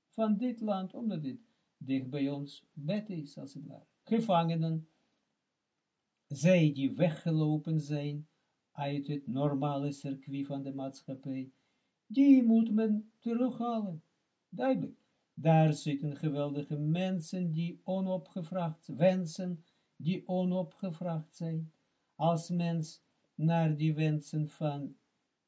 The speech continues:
die mensen luistert en zij niet verdrukt, ehm, maar aan die mens vraagt: "Wat wil je in je leven?"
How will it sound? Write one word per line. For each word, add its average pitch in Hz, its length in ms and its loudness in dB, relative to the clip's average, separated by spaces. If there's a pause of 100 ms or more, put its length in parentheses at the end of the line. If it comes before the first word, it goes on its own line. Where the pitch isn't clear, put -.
(220)
die 143 540 0 (1400)
mensen 139 920 0
luistert 247 720 2 (240)
en 196 180 -4
zij 185 260 -2
niet 214 300 -2
verdrukt, 190 960 -6 (2500)
ehm, 165 480 2 (920)
maar 175 540 2 (400)
aan 170 380 2
die 170 240 0
mens 165 440 -2
vraagt: 160 460 -2 (440)
"Wat 190 320 -4
wil 226 300 -2
je 160 360 0
in 139 220 -2
je 143 160 -2
leven?" 131 680 -4